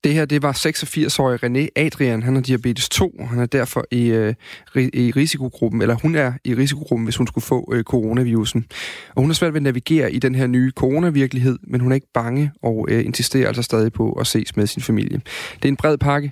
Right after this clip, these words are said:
af forskellige coronating, vi skal tale om i dag. Jeg hedder Dan Grønbæk. Jeg er din vært de næste tre timer. Med på nyhederne er Anne Philipsen. Og så kan vi ellers, øh, løbe til den første historie, fordi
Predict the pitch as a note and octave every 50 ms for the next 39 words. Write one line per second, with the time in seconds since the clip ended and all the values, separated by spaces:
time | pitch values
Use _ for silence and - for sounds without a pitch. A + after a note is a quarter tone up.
0 | - _ - C3+ C3 C3+ C3+ - - C3 - - C3 B2 - - C3 B2+ B2+ C#3
1 | C#3 - - B2+ - - B2 A#2+ - A#2 - - C3 B2 B2 B2 A#2 A#2 A2+ -
2 | - - A#2 A2+ A2 - _ _ _ _ _ _ - D3+ D#3+ D#3 F2+ E2 A2+ C#3+
3 | D3 D3+ C#3 C3 C#3 C#3 D3+ D3+ - C#3 D3 D3+ D#3+ D3+ - - - B2 A#2+ A#2
4 | A#2 - - B2 A#2 A2+ - A#2+ A#2+ A2+ B2 D3 E3+ - E3+ D#3+ D#3 - - -
5 | D#3+ D3 D3 - D3 C#3+ D3+ C#3+ C3+ C#3+ D3 C#3+ D#3 C#3+ C#3 C#3+ D3 C#3 B2+ G#2+
6 | G#2+ A2+ B2+ - - - - - - - G#2+ G#2 A#2 B2+ - _ - - - G#2
7 | - C#2+ - - - - - - _ _ _ _ _ _ _ - - - - -
8 | - - - - - - - - - - - - - D3 E3 F3 - - F#3 -
9 | F3+ F3+ F3+ F3 F3+ - - E3+ D3+ C#3+ C#3 D3 D3 - - - C#3+ C#3 - -
10 | C#3 D3+ - - C#3+ A#2+ - - G#2 G2+ G2 G2+ - - C3 - - F3 F#3+ F#3+
11 | - -